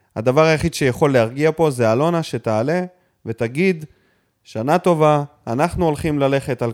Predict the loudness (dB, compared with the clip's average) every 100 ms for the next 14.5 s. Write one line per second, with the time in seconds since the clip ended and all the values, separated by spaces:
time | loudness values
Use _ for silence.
0 | -8 -6 -6 -4 -2 -2 0 -2 -2 -2
1 | -4 -8 _ -6 0 2 4 2 0 -2
2 | -2 0 2 2 2 0 0 4 4 4
3 | 2 2 -4 _ _ _ _ 0 2 2
4 | 2 2 2 4 2 2 -2 -4 0 0
5 | 0 0 0 0 -2 -4 -4 -4 -4 -8
6 | _ _ _ _ _ _ -4 2 4 4
7 | 2 0 0 0 0 0 0 0 -2 -4
8 | -4 0 -2 -2 -6 -4 0 0 0 _
9 | _ _ _ -10 -8 -6 -2 0 0 -2
10 | -4 -4 -4 -4 -2 -2 0 0 0 2
11 | 0 0 -2 -4 _ -6 2 4 4 4
12 | 6 6 4 2 -2 -4 0 2 6 4
13 | 4 0 -2 -2 -2 -2 0 2 2 0
14 | -2 -2 -4 0 0